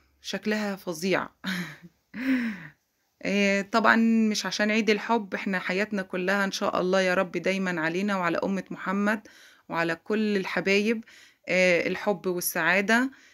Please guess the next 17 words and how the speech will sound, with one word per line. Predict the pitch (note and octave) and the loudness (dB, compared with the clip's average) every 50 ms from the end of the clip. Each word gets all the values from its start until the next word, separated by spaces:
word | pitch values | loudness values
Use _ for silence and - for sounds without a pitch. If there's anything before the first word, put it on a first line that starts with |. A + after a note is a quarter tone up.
| _ _ _ - | _ _ _ -6
آه، | F3+ F#3 F#3+ F3+ | -4 -2 -2 -2
بس | D#3 E3 A3 A3+ A3 - - - G3+ | 0 0 0 0 0 -2 -4 -4 -2
يعني | G#3+ G#3 G3+ G3+ G3 | 0 0 0 0 -2
حبيت | - F3+ F3 E3+ G#3 G#3 - | -2 -4 -2 0 -2 -2 -2
أفرح | F#3+ - - G3 G3+ F#3+ G3+ G3+ - - | -4 -4 0 0 0 2 2 0 0 -2
البنات | F#3+ F3 E3 - E3 E3+ F3 F#3+ G#3 A3 A#3 A#3 - - | -4 -4 -4 -4 -4 -2 2 2 4 2 2 0 -4 -8
وأفرح | F#3+ F3 - - G3 F#3+ F#3 F#3+ F#3+ - - - | -8 -8 -6 -4 -2 -2 0 0 -2 -4 -4 -2
بيتي | F#3+ G3 G3+ G3+ - - A3 A3 A3+ A3 - - - - - _ - | -2 -2 -2 -2 -2 0 2 2 2 0 -4 -18 -20 -20 -20 _ -14
بحاجة | - - F#3+ - G#3+ A3 G3+ G3+ | -10 -6 -2 2 2 4 4 4
بسيطة | F3+ F3+ F#3 - - G#3+ - G#3+ | 2 0 0 -2 -4 -6 -4 -6
جدًا | G3 E3+ G3+ G3+ F3+ F3+ F#3+ F#3 F#3 F3 | -4 -2 -2 -4 -2 0 -2 0 0 -2
وجميلة. | E3 D#3+ E3 D#3+ E3 F3 F#3+ G#3 A3 A#3+ C4+ D4 C#4+ - _ _ - - - - _ _ _ - | -2 0 0 0 0 0 0 2 2 2 2 0 -2 -6 _ _ -20 -20 -20 -20 _ _ _ -6
هنا | G#3 G#3+ G#3+ | -2 2 2
عندي | G3+ G3 G#3 G#3+ G#3 F#3 F3+ G#3 G#3+ G#3+ G#3 - - | 2 4 2 2 0 -2 -2 -2 -2 0 -2 -2 -4
الكريسب | G3 F3 F3 E3+ - F#3 G3+ G#3+ G#3+ - F#3 E3+ | -6 -6 -6 -6 -4 -2 -2 -2 -2 -4 -6 -6
اللي | F3+ F3 E3+ | -6 -4 -4
هو، | E3+ F3+ F#3 F#3 F3+ F#3 F#3 F#3 F#3+ G3 | -4 -4 -2 -2 0 2 2 0 0 -2